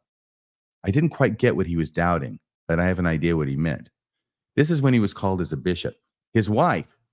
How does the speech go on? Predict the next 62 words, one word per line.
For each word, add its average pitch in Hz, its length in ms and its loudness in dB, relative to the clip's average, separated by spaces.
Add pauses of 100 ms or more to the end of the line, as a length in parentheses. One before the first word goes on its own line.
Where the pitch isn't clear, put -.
(200)
you 92 100 0
know, 92 80 2
he 92 60 2
gets 95 160 -4
called 101 180 -2
in 87 60 -2
the 76 60 -8
stake 87 240 -4
president's 90 440 -2
office. 73 280 -4
They 82 100 -4
bring 82 220 -2
the 78 80 -2
wife 82 260 -2
along 71 280 -4
and 73 80 -2
he 76 60 -6
says, 73 260 -6
"We 69 60 -10
want 76 220 -6
you 82 60 -4
to 73 60 -6
be 71 100 -4
the 65 80 -8
bishop." 80 360 -4
He 73 60 -8
goes, 67 160 -8
"Okay. 82 400 -4 (280)
How 98 80 0
about 90 160 0
you, 98 140 0
wife?" 76 280 -2 (520)
She 170 160 2
didn't 147 180 4
say 104 120 2
yes. 98 400 0 (1300)
He 110 80 4
said 104 240 2
she 110 120 0
didn't 107 180 2
say 87 180 0
no. 85 260 0
She - 140 0
didn't 127 140 0
say 110 120 2
much 101 200 0
of 90 80 0
anything 87 300 0
'cause 80 120 -8
she - 80 -6
was 76 120 -4
crying 87 320 -2
too 67 160 -10
hard - 240 -12 (500)
because 107 220 4
of 110 60 2
all 117 100 4
the 107 60 -6
crap 147 280 -2
they're 85 100 -4
going 73 240 -6
through. - 220 -12